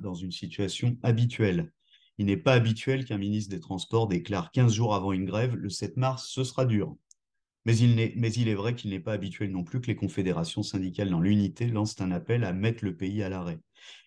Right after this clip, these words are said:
Il n'est pas habituel que plusieurs fédérations syndicales appellent à la grève reconductible,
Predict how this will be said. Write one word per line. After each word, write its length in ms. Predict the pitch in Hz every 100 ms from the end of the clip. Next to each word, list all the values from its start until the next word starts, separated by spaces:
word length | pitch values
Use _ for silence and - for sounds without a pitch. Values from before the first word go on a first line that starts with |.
| -
Il 80 | 104
n'est 100 | 92
pas 140 | 123
habituel 420 | 110 107 123 127
que 80 | 107
plusieurs 340 | 85 92 104
fédérations 480 | - 95 87 87 110
syndicales 480 | - 92 85 82 117
appellent 260 | 92 104 90
à 60 |
la 100 | 82
grève 200 | 82 92
reconductible, 800 | 87 87 95 90 80 - 101 80